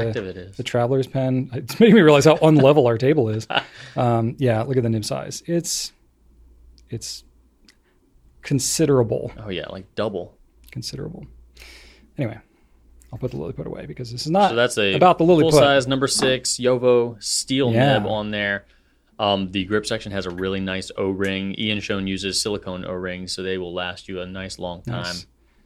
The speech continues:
Speaker 1: If you're holding the pen without it being capped, it's a little, it's kind of, like, stealthy. So
Speaker 2: I
Speaker 1: I could, like,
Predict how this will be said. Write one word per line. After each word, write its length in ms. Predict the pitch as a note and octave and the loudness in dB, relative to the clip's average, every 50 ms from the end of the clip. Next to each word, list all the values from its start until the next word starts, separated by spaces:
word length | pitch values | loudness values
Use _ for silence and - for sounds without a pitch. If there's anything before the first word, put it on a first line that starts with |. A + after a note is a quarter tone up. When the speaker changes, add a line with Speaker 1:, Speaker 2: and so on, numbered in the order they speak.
| _ _ - | _ _ -4
Speaker 1:
If 180 | - E3+ E3+ | -2 -2 0
you're 140 | G#3 G#3 F#3 | 2 2 4
holding 300 | D3+ F#3 G3+ A3 A#3 A3 G#3 | 4 4 4 4 4 4 4
the 60 | G3+ | 4
pen 220 | - E3+ D#3+ D#3 D#3 | 2 2 2 2 2
without 260 | C#3 B2 B2 B2 C3 | 4 4 4 4 2
it 60 | D3 | 2
being 200 | B2+ C3 B2+ B2 | 0 0 0 0
capped, 520 | A#2+ - A#2+ A2+ G2+ F#2+ G#2 - - - - _ - | -2 -2 -4 -6 -6 -8 -12 -14 -16 -18 -20 _ -6
it's 180 | D3+ D3 - | -6 -4 0
a 60 | E3+ E3 | 0 0
little, 440 | E3 F3 F3+ F#3 F#3 F#3+ G3 F#3+ F#3+ - _ _ _ _ _ _ _ _ _ _ - - | 2 4 4 4 4 4 2 0 -4 -10 _ _ _ _ _ _ _ _ _ _ -18 -12
it's 240 | F3 F#3 F3 - | -8 -8 -8 -4
kind 160 | - - E3 E3+ | 2 2 2 4
of, 80 | E3 | 4
like, 260 | E3+ C#3+ B2+ B2 - - | 4 2 2 0 -4 -10
stealthy. 640 | - - - - B2+ B2+ A#2+ - - - D3 C#3+ A#2+ - A3+ | -8 -8 -4 0 0 0 0 0 -6 -10 -10 -10 -8 -4 0
So 80 | A3+ D3 | 4 4
Speaker 2:
I 60 | C3 | 4
Speaker 1:
I 40 | C#3 | 6
could, 140 | - D#3 C#3+ | 6 4 6
like, 300 | C#3+ C3 A#2+ - - | 6 6 4 4 -2